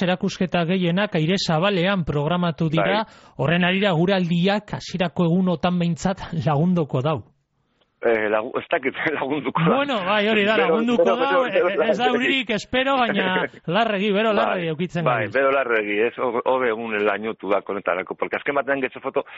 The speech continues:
Speaker 2: eh, mm, proposamen bat da, ez da, eh, Getxo Foto ikusi daiteke jaialdi osoa, lasai asko, hiru lau ordutan, osea, paseo bat da, herria, Getxo, hain, eh, gure herri ederra hau ezagutzeko, ba, paseo bat, eta paseo hori ematen duzun bitartean,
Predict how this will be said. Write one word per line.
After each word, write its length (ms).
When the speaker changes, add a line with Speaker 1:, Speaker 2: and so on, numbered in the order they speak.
Speaker 2:
eh, 420
mm, 420
proposamen 600
bat 160
da, 240
ez 80
da, 140
eh, 460
Getxo 180
Foto 220
ikusi 240
daiteke 320
jaialdi 340
osoa, 300
lasai 400
asko, 300
hiru 240
lau 160
ordutan, 440
osea, 180
paseo 400
bat 160
da, 140
herria, 460
Getxo, 360
hain, 280
eh, 200
gure 260
herri 320
ederra 260
hau 140
ezagutzeko, 560
ba, 300
paseo 460
bat, 200
eta 160
paseo 280
hori 120
ematen 280
duzun 280
bitartean, 480